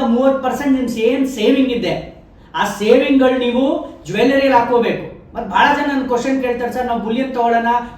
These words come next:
ಕಾಯಿನ್‌ಗಳು ತಗೊಳ್ಳೋಣ?" ಅಂತ. ದಯವಿಟ್ಟು ನೀವು ಜ್ಯುವೆಲರಿಯಲ್ಲಿ ಇನ್ವೆಸ್ಟ್ ಮಾಡಿ. ಕಾಯಿನ್ ನೀವು ಚೈನಲ್ಲಿ ಕಟ್ಕೊಂಡು ಹಾಕಕ್ಕಾಗಲ್ಲ.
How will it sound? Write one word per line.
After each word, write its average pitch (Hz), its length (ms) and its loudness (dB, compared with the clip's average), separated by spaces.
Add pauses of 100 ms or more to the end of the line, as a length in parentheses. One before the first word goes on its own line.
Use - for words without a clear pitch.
ಕಾಯಿನ್‌ಗಳು 240 460 2
ತಗೊಳ್ಳೋಣ?" 214 280 -2
ಅಂತ. 156 220 -6 (560)
ದಯವಿಟ್ಟು 277 480 2
ನೀವು 294 180 4
ಜ್ಯುವೆಲರಿಯಲ್ಲಿ 277 540 2
ಇನ್ವೆಸ್ಟ್ 262 280 2
ಮಾಡಿ. - 440 -4 (520)
ಕಾಯಿನ್ 247 320 4
ನೀವು 262 200 4
ಚೈನಲ್ಲಿ 269 340 2
ಕಟ್ಕೊಂಡು 262 360 -2
ಹಾಕಕ್ಕಾಗಲ್ಲ. 226 540 -2